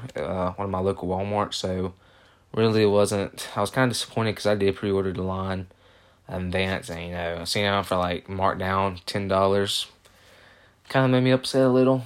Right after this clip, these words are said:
but, um, they're really great figures. They're, I mean, they're worth their, what retail is, I think, in my opinion.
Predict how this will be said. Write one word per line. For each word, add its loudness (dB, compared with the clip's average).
but, 2
um, 0
they're 2
really 6
great -4
figures. -2
They're, 2
I 2
mean, -2
they're 4
worth 2
their, -4
what -6
retail -4
is, -6
I -6
think, -8
in -10
my 2
opinion. -4